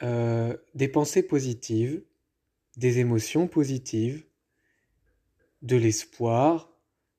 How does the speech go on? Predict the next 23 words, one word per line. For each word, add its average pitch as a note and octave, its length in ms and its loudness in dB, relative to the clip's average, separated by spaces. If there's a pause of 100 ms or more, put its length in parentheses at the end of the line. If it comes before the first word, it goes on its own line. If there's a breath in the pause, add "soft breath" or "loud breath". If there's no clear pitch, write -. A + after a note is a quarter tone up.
(120)
de B2+ 140 0
l'imagination D3 1000 2
positive. A2+ 600 -8 (1300 soft breath)
En A#2+ 80 -12
fait, G3 240 0
récemment, D3 600 2
je D3 120 -6
me C3 80 -2
suis - 220 -4
rendu C3 400 -2
compte D3+ 560 -4
que A#2+ 400 0 (1040)
j'avais B2 320 2
une B2+ 320 2
sorte C#3 480 -2
de A#2+ 120 0
programme C3 880 0 (100)
automatique C#3 880 -2
dans D3 160 0
mon C#3+ 160 0
esprit A2 580 -6 (600)
qui C3+ 160 -6
bloquait C3+ 580 4